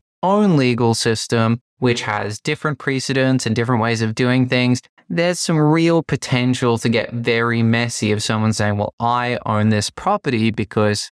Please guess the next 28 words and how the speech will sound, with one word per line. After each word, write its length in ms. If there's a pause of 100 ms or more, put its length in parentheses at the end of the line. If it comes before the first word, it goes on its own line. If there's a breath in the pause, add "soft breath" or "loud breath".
(100)
you 160
know, 120
the 120
law 280
gives 240
it 100
to 100
me 200
in 80
this 180
sense," 480 (220)
and 120
another 260
person 360
saying, 300
"Well, 120
we 180
don't 220
recognize 600
that 260
law." 540 (240)
And 480
because 840
French 520
law 480
is 240
now 320 (160)
theoretically 920